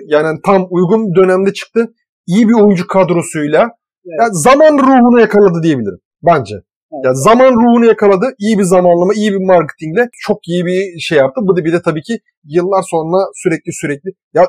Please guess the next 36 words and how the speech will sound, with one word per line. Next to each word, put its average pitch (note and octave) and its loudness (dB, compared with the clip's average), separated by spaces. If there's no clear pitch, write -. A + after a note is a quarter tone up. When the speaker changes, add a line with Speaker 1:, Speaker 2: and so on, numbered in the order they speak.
Speaker 1:
üç G3 -2
boyutlusunu G#3 0
bile A3 0
çıkarmışlardı G3 0
diye G3 4
hatırlıyorum. F#3 2
Speaker 2:
Ben G3 -2
hatırlamıyorum G#3 -6
da E3+ -4
yani F3 -2
mümkün. F3+ -10
Öyle G3 -2
şeyler F#3+ 0
yapıyorlar. F3 -4
İki F#3 -16
boyutlu F3+ -4
filmleri F#3 -4
üç G3 -20
boyutluya F#3 -2
çevirip. F3+ -4
Speaker 1:
İkinci A#3+ 2
ve E4+ 2
birinci C#4+ 4
sırada D4 2
bir B3+ -2
ufak C#4 0
bir A#3+ 0
cinslik F3+ 0
var. G#3+ 2
Şimdi E3 0
iki - -6
ve A#3 0
birinci A3 0
filmi A3 -2
söyleyeyim C3 -2
ben. G#3 2